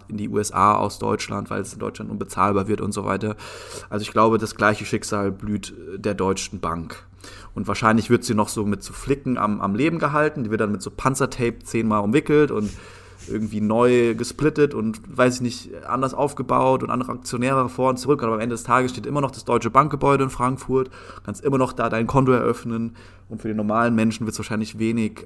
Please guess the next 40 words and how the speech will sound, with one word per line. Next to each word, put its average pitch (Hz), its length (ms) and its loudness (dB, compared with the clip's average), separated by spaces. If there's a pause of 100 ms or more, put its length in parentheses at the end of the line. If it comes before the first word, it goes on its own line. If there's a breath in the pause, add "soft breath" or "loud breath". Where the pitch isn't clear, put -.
ähm, 101 680 -4 (300 soft breath)
erstmal, 104 580 -2 (340)
ja, 101 300 0 (140)
äh, 87 240 -4
machen, 135 440 -2
außer 110 240 0
dass 107 160 -4
halt 101 340 -4 (640)
alles 98 240 -4
teurer 120 320 0
wird 135 160 -4
und 127 80 -8
so 120 100 -8
weiter. 139 300 -8 (760 loud breath)
Ähm, 104 440 -2 (460)
und 139 140 0
ich 127 100 -2
glaube, 135 220 6
dieser 131 260 2
Trend 127 320 0 (260)
f-, - 220 -14
setzt 127 240 2
sich 113 160 -2
einfach 113 240 0
fort, 110 300 -2
dass 92 100 -10
es 110 80 -10
einfach 107 400 -6
weiter 113 340 0
globalisiert 117 600 0
wird, 104 100 -6
dass - 160 -8
wir 101 100 -6
weiter 113 240 2
aufgekauft 113 640 -4
werden 107 260 -2
und 101 80 -4
dass 107 140 -8
wir 107 80 -8
so 104 200 -6